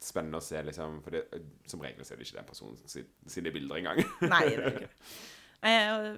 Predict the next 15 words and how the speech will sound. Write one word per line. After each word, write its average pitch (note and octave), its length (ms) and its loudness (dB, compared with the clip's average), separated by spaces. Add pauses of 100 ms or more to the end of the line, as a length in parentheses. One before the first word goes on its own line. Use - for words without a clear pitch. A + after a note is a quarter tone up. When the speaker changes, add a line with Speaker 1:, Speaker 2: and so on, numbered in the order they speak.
(120)
Speaker 2:
fikk A#3+ 240 -6
på A#3+ 80 -4
fredag, A#3 640 -2 (440)
eller B3+ 200 0
var D#4 100 4
det E4+ 80 -2
torsdag? D#4+ 380 -4 (100)
Torsdag G3+ 480 -6
var G3 160 -6
det. G3+ 60 -8 (160)
Så - 180 -12
fikk G3+ 240 -12
jeg G3 220 -6
en, F#3 160 -6
eh, F3+ 400 -10